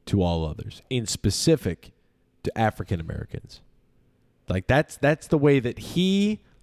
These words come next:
looked at that flag. So how do I not look at the person who says, "This is what we're gonna use for our flag. This is what it's gonna stand for"? And, and, and I was going back and forth with somebody on Twitter, and I said, "Look, the flag represents a loss."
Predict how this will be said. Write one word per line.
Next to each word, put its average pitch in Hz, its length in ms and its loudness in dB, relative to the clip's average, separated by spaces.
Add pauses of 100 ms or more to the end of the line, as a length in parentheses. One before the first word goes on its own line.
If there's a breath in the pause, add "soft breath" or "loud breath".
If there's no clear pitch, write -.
(140)
looked 147 360 2
at 127 240 0
that 107 200 -2
flag. 127 640 -4
So 123 280 0
how 151 280 2
do 131 180 4
I 101 500 4 (300 soft breath)
not 113 180 0
look 135 180 2
at 123 100 -2
the - 80 -4
person 131 360 0
who 110 80 0
says, 104 320 2
"This 170 220 2
is 160 100 0
what 151 160 2
we're 127 80 0
gonna 110 280 0
use 139 140 6
for - 160 0
our 107 100 4
flag. 113 520 0 (400 soft breath)
This 135 220 2
is 120 100 2
what 107 180 2
it's 90 100 -6
gonna 92 220 0
stand 147 320 2
for"? 101 160 4
And, 104 120 -2
and, 123 220 0
and 120 140 -2
I 117 80 4
was 110 140 0
going 143 240 0
back 120 200 2
and 104 80 -8
forth 139 300 0
with 107 100 2
somebody 98 320 2
on 92 140 0
Twitter, 120 400 0 (440 soft breath)
and 147 120 -2
I 143 80 2
said, 143 180 0
"Look, 160 300 -2 (1300)
the 120 140 -2
flag 151 400 4
represents 117 500 2
a 95 40 -2
loss." 98 640 -4